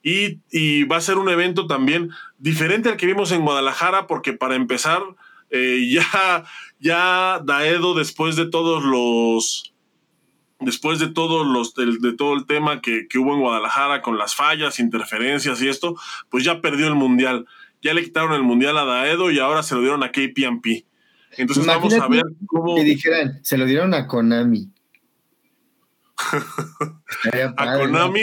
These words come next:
Speaker 1: de, de, con la barra de
Speaker 2: Atari.
Speaker 1: energía.
Speaker 2: Atari, güey. ¡Guau,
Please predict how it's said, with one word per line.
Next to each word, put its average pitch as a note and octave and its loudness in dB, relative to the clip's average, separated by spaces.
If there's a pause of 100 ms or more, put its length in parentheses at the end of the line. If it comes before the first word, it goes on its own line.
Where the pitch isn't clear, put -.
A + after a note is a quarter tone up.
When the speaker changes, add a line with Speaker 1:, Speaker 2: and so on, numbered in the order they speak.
(120)
Speaker 1:
de, D3+ 2
de, C#3 0
con C#3+ 0
la C#3 2
barra E3 2
de D3 2
Speaker 2:
Atari. C#3 -2
Speaker 1:
energía. C#3+ 2 (920)
Speaker 2:
Atari, B2+ 0
güey. G#2 2
¡Guau, D3+ 2